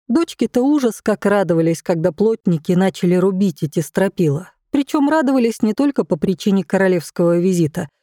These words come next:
ведь куда важнее было, что появится салон для танцев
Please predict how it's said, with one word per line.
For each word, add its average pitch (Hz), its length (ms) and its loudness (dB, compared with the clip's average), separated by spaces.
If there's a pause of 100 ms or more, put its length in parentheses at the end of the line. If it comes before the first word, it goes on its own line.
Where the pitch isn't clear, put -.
(240)
ведь 185 220 0
куда 196 240 2
важнее 190 460 2
было, 165 220 2
что 156 220 -4
появится 180 580 0
салон 190 440 0
для 165 180 0
танцев - 880 -4